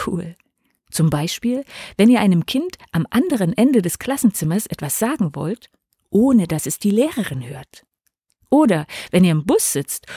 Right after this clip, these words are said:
und eurem Freund, der draußen steht, etwas erzählen wollt. Die von euch, die die Gebärdensprache sprechen, die können das schon. Denn die Gebärdensprache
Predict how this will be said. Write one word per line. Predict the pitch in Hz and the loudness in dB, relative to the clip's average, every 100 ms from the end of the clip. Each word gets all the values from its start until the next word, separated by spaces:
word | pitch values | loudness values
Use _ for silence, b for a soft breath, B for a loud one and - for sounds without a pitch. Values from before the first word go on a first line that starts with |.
| B | B
und | 220 - | 0 2
eurem | 233 185 151 | 2 2 -2
Freund, | - 226 302 359 - _ - | -2 -2 -2 -8 -18 _ -10
der | 151 | -10
draußen | - 233 339 - 147 | -2 0 2 0 -4
steht, | - 147 147 - _ _ - | -6 -10 -10 -12 _ _ -10
etwas | 170 156 156 | -8 -6 -6
erzählen | 160 - 285 285 139 127 | -6 -4 -2 -2 -2 -8
wollt. | - - - - _ _ _ _ _ _ _ _ - | -12 -20 -20 -20 _ _ _ _ _ _ _ _ 0
Die | 302 359 | 2 2
von | 180 165 160 | 2 0 0
euch, | 180 269 - B B | 0 -2 -6 B B
die | 208 | 0
die | 180 160 | 0 0
Gebärdensprache | 151 233 320 240 - - 143 160 | 2 2 4 2 2 -8 -8 -6
sprechen, | 180 - 208 233 262 277 _ _ 165 | -8 -6 -6 -2 -4 -4 _ _ -10
die | |
können | - 277 427 359 | -4 -4 0 0
das | 175 - | 0 -2
schon. | 139 127 117 - _ _ _ _ _ _ | -6 -8 -10 -16 _ _ _ _ _ _
Denn | 233 220 | 4 4
die | 151 | 2
Gebärdensprache | 151 175 302 269 - - 139 143 196 | -2 0 2 0 0 -8 -12 -8 -8